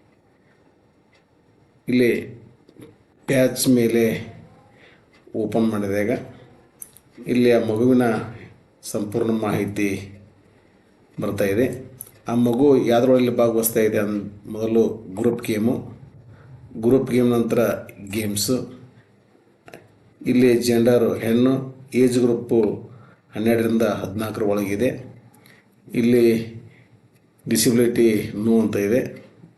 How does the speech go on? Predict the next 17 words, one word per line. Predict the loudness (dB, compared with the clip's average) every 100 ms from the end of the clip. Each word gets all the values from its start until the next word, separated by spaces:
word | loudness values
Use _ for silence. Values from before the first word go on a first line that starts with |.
| -4
ಅದು | 0
ನೋ | 2 2
ಅಂತ | 0
ಇರಬೇಕು. | -2 -2 -4 -4 -6 -6 -12 -20 -20 -20 _ _ _ _ _ _ _
ಇಲ್ಲಿ | 2 4 6 4 0 -6 -14 -18 -20 _ _ _ _ _ _ _ _ _ _ _ -4
ನಾವು | 0 2 2 0 -4 -10 -20 -20 _ _ _ _ _ _ _ _ _ _ _ _ -20 _
ಸೆಲೆಕ್ಟ್ | -6 0 2 2 -2 -4 -4 -6 -8
ಕೆಟಗರಿ | -4 0 2
ಮೇಲೆ | 2 0 0
ಕ್ಲಿಕ್ | -4 -4
ಮಾಡಿದಾಗ | -6 -2 0 0 -2 -8 -20 -14 -4
ಆ | 0
ಮಗು | 2 2 0 -2 -6 -16 -10
ಖೋ | -2 0
ಖೋ | 2
ಆಡ್ತಾ | 0 0 -2
ಇದೆ. | 0 -2 -2 -10 -20